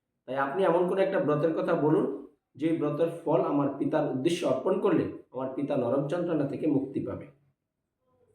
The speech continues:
তাই রাজার কথা শুনে পর্বতমুনি কিছুক্ষণ ধ্যানস্থ হয়ে বললেন, "হে মহারাজ,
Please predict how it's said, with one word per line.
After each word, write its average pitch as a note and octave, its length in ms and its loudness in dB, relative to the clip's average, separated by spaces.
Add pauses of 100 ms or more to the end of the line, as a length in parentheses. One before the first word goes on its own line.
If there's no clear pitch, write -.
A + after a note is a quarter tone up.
(640)
তাই D#3 120 -2
রাজার E3+ 360 4
কথা G3 180 6
শুনে F#3+ 260 2
পর্বতমুনি D#3+ 540 6
কিছুক্ষণ D#3 500 2
ধ্যানস্থ C3+ 360 0
হয়ে C#3+ 140 2
বললেন, C3 460 2
"হে C3 200 -2
মহারাজ, C3+ 420 4